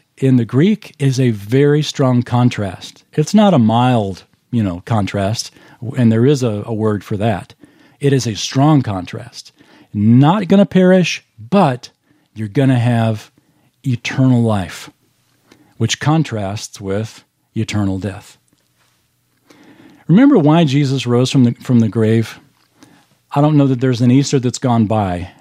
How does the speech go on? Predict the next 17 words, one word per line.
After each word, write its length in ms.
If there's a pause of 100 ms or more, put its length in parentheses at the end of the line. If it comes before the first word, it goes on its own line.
in 200
the 100
last 600
s-, 200
three 200
or 40
four 240
years 460
that 220
I 100
haven't 320
mentioned 420
to 80
you 140
Romans 380
four 240
twenty-five. 720